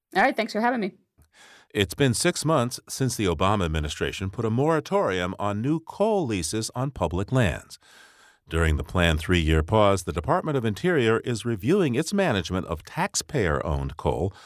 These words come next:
Speaker 2: including its impact on global warming. And earlier this month, Interior moved to close a major loophole that has left royalties paid to the government artificially low for decades.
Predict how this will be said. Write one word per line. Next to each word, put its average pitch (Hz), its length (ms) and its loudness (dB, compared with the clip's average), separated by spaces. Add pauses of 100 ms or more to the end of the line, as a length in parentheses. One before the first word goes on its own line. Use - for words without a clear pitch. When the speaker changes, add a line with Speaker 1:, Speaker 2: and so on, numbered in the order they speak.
(240)
Speaker 2:
including 87 360 -2
its 78 120 -2
impact 127 500 2
on 90 140 0
global 80 360 0
warming. 104 460 2 (460)
And 127 260 4
earlier 190 340 2
this 202 240 2
month, 123 380 2
Interior 135 580 -2
moved 127 360 0
to 113 60 -2
close 120 280 0
a 110 60 2
major 127 340 2
loophole 143 640 0
that 76 120 -6
has 69 220 -6
left 90 240 0
royalties 101 480 0
paid 113 280 0
to 104 60 0
the 95 120 -2
government 90 460 0 (360)
artificially 156 640 0
low 98 560 0
for 160 160 -6
decades. - 600 -4